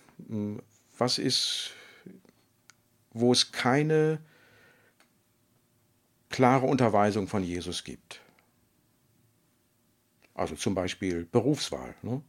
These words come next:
Jesus hat dir nicht gesagt, da, da findest du keinen Vers in der Bibel, ob du jetzt, ähm, Dachdecker wirst oder Friseur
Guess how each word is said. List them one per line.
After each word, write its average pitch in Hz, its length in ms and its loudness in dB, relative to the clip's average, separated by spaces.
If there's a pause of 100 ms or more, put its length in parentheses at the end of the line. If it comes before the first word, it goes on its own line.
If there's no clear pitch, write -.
(420)
Jesus 95 440 -2
hat 117 100 0
dir 110 100 0
nicht 101 200 -4
gesagt, 104 640 -4 (1120)
da, 80 100 -10 (100)
da 85 100 -4
findest 139 300 -2
du 117 60 0
keinen 127 240 2
Vers 131 240 2
in 98 80 -4
der 80 100 -4
Bibel, 95 340 -2
ob - 200 -4
du 101 140 -2
jetzt, - 520 -6
ähm, 80 580 -6 (1400)
Dachdecker 120 500 -2
wirst - 380 -6 (1040)
oder 87 160 -4
Friseur 135 680 0